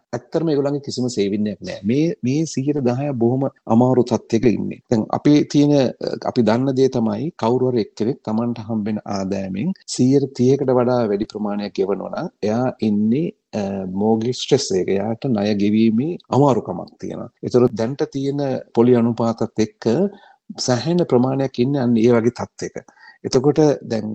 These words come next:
මේගොල්ලන්ට එකම දේ කරන්න පුළුවන් දේ තමයි අර තමන්ගේ ළඟ තියෙන සේවිංස් වලින්, අ, මේක තව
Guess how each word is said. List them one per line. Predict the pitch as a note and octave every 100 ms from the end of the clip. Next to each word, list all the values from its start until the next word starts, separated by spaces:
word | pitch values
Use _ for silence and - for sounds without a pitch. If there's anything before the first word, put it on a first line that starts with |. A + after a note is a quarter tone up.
| B2
මේගොල්ලන්ට | A2 B2+ C#3 C#3 D3+ D3+ C#3 D3
එකම | C#3+ - E3 E3+
දේ | D3 D3+
කරන්න | - C3 C3+ C3
පුළුවන් | C3 B2+ A#2+
දේ | A#2+
තමයි | A#2+ A2 G2+ C#3+ A#3+ _ _ _ -
අර | A2 -
තමන්ගේ | A2 B2+ D3+ D#3
ළඟ | D3 C#3+ C#3
තියෙන | C3+ C3+
සේවිංස් | - B2 A#2+ B2 B2 -
වලින්, | B2 A2+ C#3 A3+ - _ _ _ -
අ, | A#2
මේක | G#2+ A2+ C3 C3 G3 - -
තව | - A#2+